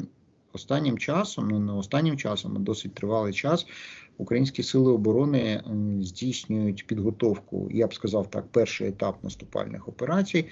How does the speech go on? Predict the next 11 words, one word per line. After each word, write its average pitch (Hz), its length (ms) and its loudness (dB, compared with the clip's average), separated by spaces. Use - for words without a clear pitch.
знищуючи 120 640 0
важливі 107 440 2
об'єкти 101 380 0
на 101 160 2
території 101 480 -4
противника. - 600 -12
Повірте 143 400 4
мені, 139 340 2
е, 113 120 -2
у 104 320 -2
розпорядженні 110 800 -2